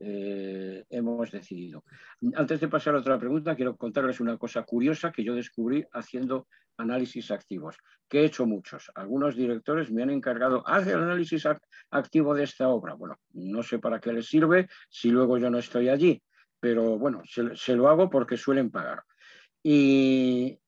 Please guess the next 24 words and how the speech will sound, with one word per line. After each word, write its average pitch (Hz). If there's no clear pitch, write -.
mm, 131
todas 175
las 135
obras 160
hay 160
una 160
relación 131
que 120
se -
cumple 117
siempre 156
entre 127
el 127
número 160
de 131
páginas 117
de 143
una 143
obra 165
y 131
el 117
número 123
de 104
sucesos. -